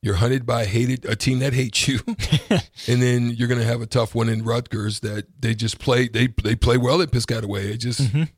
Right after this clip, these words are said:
Speaker 1: they do. I mean, even
Speaker 2: And
Speaker 1: if
Speaker 2: they
Speaker 1: they're
Speaker 2: remember
Speaker 1: down.
Speaker 2: what you did to them there last year.
Speaker 1: Yeah, exactly. So, you know, anytime you have a revenge opportunity, it's just one of those things that a team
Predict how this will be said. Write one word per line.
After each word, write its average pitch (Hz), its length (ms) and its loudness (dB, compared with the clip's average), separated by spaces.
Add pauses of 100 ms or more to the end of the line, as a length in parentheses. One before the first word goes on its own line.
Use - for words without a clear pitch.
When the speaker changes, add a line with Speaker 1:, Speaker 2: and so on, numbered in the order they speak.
(240)
Speaker 1:
they 113 140 2
do. 135 320 2
I 104 40 -6
mean, 120 100 0
even 123 180 -2
Speaker 2:
And - 40 2
Speaker 1:
if - 40 0
Speaker 2:
they 175 60 6
Speaker 1:
they're 214 80 6
Speaker 2:
remember 208 200 2
Speaker 1:
down. 196 60 0
Speaker 2:
what 214 100 0
you 185 60 -4
did 190 140 0
to 190 60 -4
them 202 100 -2
there 214 140 -2
last 233 260 -2
year. 117 240 0
Speaker 1:
Yeah, 135 40 -2
exactly. 127 520 -4
So, 113 480 -2 (260)
you 123 140 0
know, 117 300 -2
anytime 123 440 -2
you 131 80 0
have 135 160 -2
a 135 60 2
revenge 127 560 -2
opportunity, 135 560 -2
it's 135 100 -4
just 131 180 -4
one 120 140 -2
of 127 60 0
those 123 180 0
things 127 220 -2
that 123 100 0
a 123 60 -2
team 127 420 -2